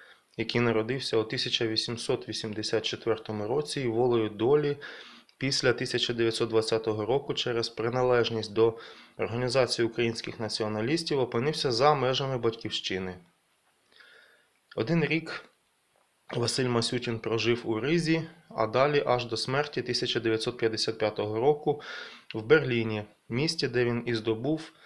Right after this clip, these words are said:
світову славу. Було багато серій гравюр та малюнків до творів світової класичної літератури, які знаходяться в багатьох музеях Європи та Америки.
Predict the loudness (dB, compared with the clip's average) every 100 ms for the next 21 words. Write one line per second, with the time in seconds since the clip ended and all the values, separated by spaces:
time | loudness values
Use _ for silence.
0 | -18 -10 -4 -2 0 0 0 -2 0 0
1 | -2 -8 -16 _ _ _ _ -20 -20 _
2 | -2 0 4 4 6 4 2 -6 -6 -6
3 | -4 0 0 -2 -4 -4 -2 -2 -2 -4
4 | -2 0 0 0 -2 -4 0 0 0 -2
5 | -2 -4 -4 -2 2 2 2 0 -2 -4
6 | -4 -4 -4 -4 -4 -4 0 0 0 -4
7 | -14 -16 -14 -10 -4 -2 0 0 0 0
8 | -2 -2 2 0 0 0 0 0 -2 0
9 | 0 0 -2 0 -2 -4 -2 -2 -2 -6
10 | -10 -12 -16